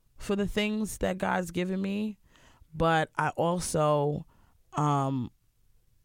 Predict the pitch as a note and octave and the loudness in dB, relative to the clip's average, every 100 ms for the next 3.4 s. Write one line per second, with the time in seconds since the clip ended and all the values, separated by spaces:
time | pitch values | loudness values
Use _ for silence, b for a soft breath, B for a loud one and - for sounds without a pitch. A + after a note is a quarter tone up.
0 | _ _ _ - D3+ D#3 - D3 C3+ C3+ | _ _ _ -6 -2 -2 -2 -4 -4 -6
1 | C3 F2+ A#2 D#3 _ _ _ _ _ _ | -6 -6 -8 -12 _ _ _ _ _ _
2 | _ _ _ _ - - - - _ - | _ _ _ _ -20 -18 -18 -20 _ -20
3 | _ - - | _ -20 -16